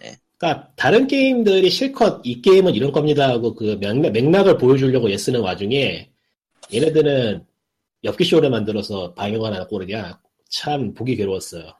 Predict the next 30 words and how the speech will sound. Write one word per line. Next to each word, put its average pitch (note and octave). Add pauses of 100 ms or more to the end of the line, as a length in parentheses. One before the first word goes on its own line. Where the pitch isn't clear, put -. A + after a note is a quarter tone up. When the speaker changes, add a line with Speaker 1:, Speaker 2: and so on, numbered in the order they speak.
(440)
Speaker 2:
어. - (1080)
Speaker 1:
뭐 A2
특별히 G#3
또 F#3
언급할 C3
만한 C3
Speaker 2:
근데 G3+
Speaker 1:
거로는 D#3+
Speaker 2:
이게 C#3+
Speaker 1:
많이, A2+ (220)
예. F#2 (280)
Speaker 2:
예, F#2+
그러니까 C#3+ (140)
얘네들이 F3+ (360)
보여줄 G#3
게임이 E3+
사실 F#3+
없지가 F#3
않거든요. G2 (140)
서사, D3+
서사 F3+
쪽으로. G2
Speaker 1:
많죠. - (760)
예. -
Speaker 2:
예를 D#3
들어서 D#3+
저 B2+
타코마 A#3+
같은 G#3
경우에는 D#3